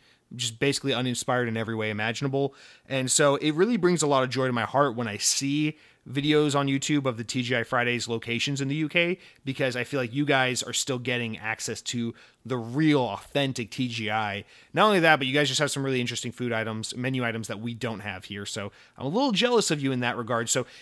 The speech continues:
yes, is it sad that you're losing a Taco Bell? Absolutely. I mean, you should absolutely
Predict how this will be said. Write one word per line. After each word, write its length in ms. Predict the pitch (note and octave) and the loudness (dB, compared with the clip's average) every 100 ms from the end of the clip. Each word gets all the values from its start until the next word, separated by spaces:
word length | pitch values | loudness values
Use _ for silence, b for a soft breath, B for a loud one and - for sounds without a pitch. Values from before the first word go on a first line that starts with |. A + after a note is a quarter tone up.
| - | -4
yes, 280 | A3 B3 | 2 4
is 100 | G#3+ | 4
it 100 | G#3 | 0
sad 240 | - B3 B3 | 2 2 4
that 140 | A#3+ | 2
you're 120 | F3 | 2
losing 300 | F3 F#3+ F3+ | 0 2 2
a 60 | F3+ | 0
Taco 280 | D#3 D#3+ D3+ | 2 2 4
Bell? 220 | D3 D3 | 4 4
Absolutely. 640 | C#3 A#2+ - G2+ F2 F2+ - | 2 0 -4 -8 -12 -16 -8
I 100 | A#2+ | -4
mean, 220 | C3 A#2 | -2 -2
you 80 | C3+ | 0
should 180 | D#3+ C3 | 0 0
absolutely 800 | A#2+ A#2+ - B2+ A#2 A#2 A2+ G#2 | 0 0 0 -2 -4 -4 -4 -6